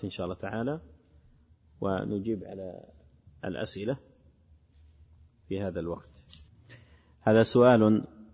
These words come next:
وهو عبارة عن رغبة في التنبيه من أحد الإخوة جزاه الله خيراً، يبدو أنه لاحظ بعض الملاحظات،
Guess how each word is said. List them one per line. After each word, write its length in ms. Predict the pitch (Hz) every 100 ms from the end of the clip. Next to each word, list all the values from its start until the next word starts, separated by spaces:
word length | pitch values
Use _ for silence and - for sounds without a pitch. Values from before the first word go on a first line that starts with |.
| - _ _ - _ _ -
وهو 300 | 113 110 117
عبارة 380 | 98 101 117 107
عن 400 | 98 107 107 - - - _ _ _
رغبة 440 | - 123 120 113 117
في 80 | 123
التنبيه 680 | - 113 95 92 107 92 -
من 160 | 110 110
أحد 220 | 123 107
الإخوة 320 | 107 110 101
جزاه 340 | 95 95 101
الله 220 | 98 95 90
خيراً، 420 | 104 98 117 - - - _ _ _ _
يبدو 340 | 170 135 117 113
أنه 260 | 113 107
لاحظ 400 | 113 98 110 107
بعض 260 | 101 98 107
الملاحظات، 640 | 101 98 85 98 107 120